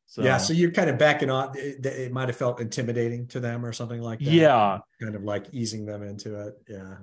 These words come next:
Speaker 1: A-, and I'm not a small person physically or just in a space,
Speaker 2: You've
Speaker 1: right?
Speaker 2: got a
Speaker 1: I'm,
Speaker 2: big
Speaker 1: you know,
Speaker 2: personality and <laughs>
Speaker 1: Right.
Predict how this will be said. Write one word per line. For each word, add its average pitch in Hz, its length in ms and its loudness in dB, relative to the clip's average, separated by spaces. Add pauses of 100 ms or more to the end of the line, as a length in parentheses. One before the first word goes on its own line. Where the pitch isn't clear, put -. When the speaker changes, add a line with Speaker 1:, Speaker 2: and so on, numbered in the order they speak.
(100)
Speaker 1:
A-, - 240 -4
and 170 120 4
I'm 208 140 6
not 214 160 6
a 208 60 2
small 165 340 2
person 135 560 -2 (1300)
physically 160 580 4
or 131 560 4 (360)
just 127 260 -6
in 147 160 2
a 127 60 4
space, 95 560 0
Speaker 2:
You've 117 80 0
Speaker 1:
right? 120 120 4
Speaker 2:
got 120 120 4
a - 40 4
Speaker 1:
I'm, 120 40 0
Speaker 2:
big 143 160 2
Speaker 1:
you 123 60 -8
know, 160 80 4
Speaker 2:
personality 135 800 2
and 127 340 0
<laughs> - 0 -
Speaker 1:
Right. 110 480 4